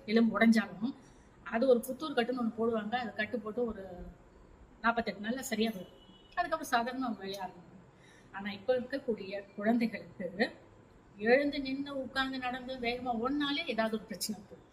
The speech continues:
காரணம் என்னன்னா, நாம ஒரு ஒரு விஷயத்தையும் பயன்படுத்தும் விதத்துல பயன்படுத்தாம, அதை ஃபேஷனா பயன்படுத்தும் போது அதற்குரிய பிரச்சனைகளை நாம அனுபவிக்கிறோம்.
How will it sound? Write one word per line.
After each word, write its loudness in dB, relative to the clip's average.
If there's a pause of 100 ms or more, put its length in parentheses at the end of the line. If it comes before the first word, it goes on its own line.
(400)
காரணம் 2
என்னன்னா, -4 (300)
நாம 6
ஒரு 6
ஒரு -4
விஷயத்தையும் 0 (640)
பயன்படுத்தும் 2
விதத்துல 2
பயன்படுத்தாம, 0 (160)
அதை -6 (100)
ஃபேஷனா 0
பயன்படுத்தும் -2
போது -10
அதற்குரிய -10 (120)
பிரச்சனைகளை 0
நாம -6
அனுபவிக்கிறோம். -14